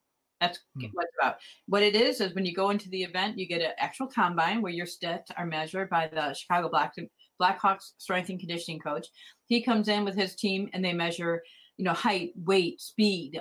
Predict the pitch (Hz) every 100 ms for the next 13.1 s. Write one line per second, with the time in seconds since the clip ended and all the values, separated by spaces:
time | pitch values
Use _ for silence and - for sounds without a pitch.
0 | - 151 180 190 185 202 190 190 214 247
1 | - - - _ - 185 196 208 208 208
2 | 180 170 170 170 - 165 160 - 190 214
3 | 202 180 175 175 220 302 165 - 165 165
4 | 185 175 170 196 247 - 156 147 160 156
5 | 151 208 202 196 - 208 226 214 180 160
6 | 170 208 170 165 165 - 170 165 156 -
7 | - - _ _ - 196 196 185 160 -
8 | 143 - 110 - - _ _ - 175 175
9 | 165 175 196 190 180 175 170 170 170 -
10 | 170 165 - 226 285 233 339 - 175 170
11 | - 165 160 165 170 180 165 165 - 185
12 | 180 185 - 180 180 170 175 165 170 196
13 | 285